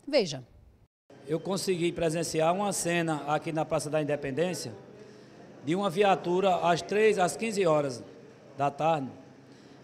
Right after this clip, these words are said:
Speaker 2: A viatura vinha circulando e tinha um rapaz lá de bicicleta lá assaltando uma senhora,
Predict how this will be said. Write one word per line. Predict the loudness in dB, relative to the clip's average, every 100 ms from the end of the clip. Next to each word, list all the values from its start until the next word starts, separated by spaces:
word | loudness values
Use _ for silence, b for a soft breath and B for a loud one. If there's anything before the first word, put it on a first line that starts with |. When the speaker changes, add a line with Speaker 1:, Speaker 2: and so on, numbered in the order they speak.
| B -20 -20 -20 -20 -4
Speaker 2:
A | 2 4 4 2 -2
viatura | 2 2 2 0 -2
vinha | -2
circulando | -2 -4 -2 0 0 0
e | -4
tinha | -4 -4 -2 -2 -6 -12 -18 -16 -16 -16 -18 -20 -20 -20 -20 -18
um | -6
rapaz | -2 0 4 4
lá | 6 4
de | 2
bicicleta | -4 -4 -2 0 2
lá | 2 0 -2 -6
assaltando | -4 -2 -2 -2 -4
uma | -6
senhora, | -6 -4 -4 -4